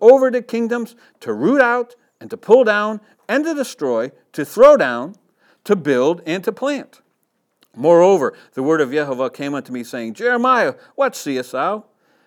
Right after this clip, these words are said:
And I said, "I see a rod of an almond tree." Then said Yehovah unto me, "Thou hast well seen, for I will hasten my word to perform it." And the word of Yehovah came unto me the second time, saying, "What seest thou?" And I said,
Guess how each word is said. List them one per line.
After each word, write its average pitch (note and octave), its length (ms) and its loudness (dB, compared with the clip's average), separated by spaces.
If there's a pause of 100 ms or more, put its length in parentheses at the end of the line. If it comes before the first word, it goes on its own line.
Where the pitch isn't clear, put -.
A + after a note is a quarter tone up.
(120)
And A#2 80 -14
I B2 80 -6
said, B2+ 220 -8
"I C#3+ 80 -2
see D#3+ 260 -6
a F3 80 -4
rod E3+ 380 -4
of B2 160 -10
an D#3 100 -6
almond G3 320 -6
tree." C3 320 -10 (560)
Then D3 180 -6
said D3 200 -6
Yehovah C3 400 -6
unto C3 240 -10
me, G#2+ 260 -10 (640)
"Thou D#3+ 340 4
hast E3 360 -2
well D3 240 -2
seen, C3+ 400 -8
for - 320 -12
I D#3+ 320 2
will D#3 280 0
hasten D3+ 580 -8
my C3 280 -6
word B2+ 520 -6
to A#2+ 180 -12
perform C#3 760 -6
it." G2 280 -14 (560)
And E3+ 120 -4
the F3+ 80 0
word F3+ 180 2
of D#3 80 -2
Yehovah E3 420 -2
came E3 220 -6
unto E3 180 -8
me E3 220 -6 (340)
the D3 60 -14
second B3 340 -4
time, D#3+ 240 -6
saying, D3 260 -8
"What C4 220 0
seest D#4 400 -6
thou?" D3 240 0
And C#3 100 -8
I D#3+ 80 -4
said, E3 320 -4